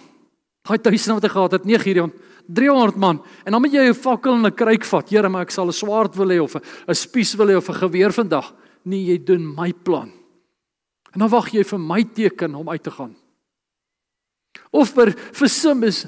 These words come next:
Simson gee hy 'n, 'n donkie se eet, se kakebeen wat daar lê. Vars kakebeen, sê die woord van God.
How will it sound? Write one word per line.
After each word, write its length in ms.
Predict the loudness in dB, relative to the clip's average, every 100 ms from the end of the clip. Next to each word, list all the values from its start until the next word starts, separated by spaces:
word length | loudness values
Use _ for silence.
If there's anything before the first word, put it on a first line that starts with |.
| -16 -14
Simson 480 | -2 2 2 4 2
gee 160 | 2 2
hy 280 | 2 2 -4 -18 -20 -10 -6
'n, 100 | -4
'n 140 | -4 -4
donkie 320 | -4 -4 -6
se 140 | -6
eet, 280 | -4 -2 -2
se 120 | -4
kakebeen 600 | -4 -2 -2 -4 -2 -2
wat 220 | 0 -2 -2
daar 100 | -4
lê. 200 | -4 -8 -12
Vars 360 | -6 -6 -6
kakebeen, 500 | -6 -6 -6 -2 -2
sê 160 | -2 -4
die 100 | -2
woord 220 | -4 -4
van 120 | -6
God. 340 | -10 -12 -14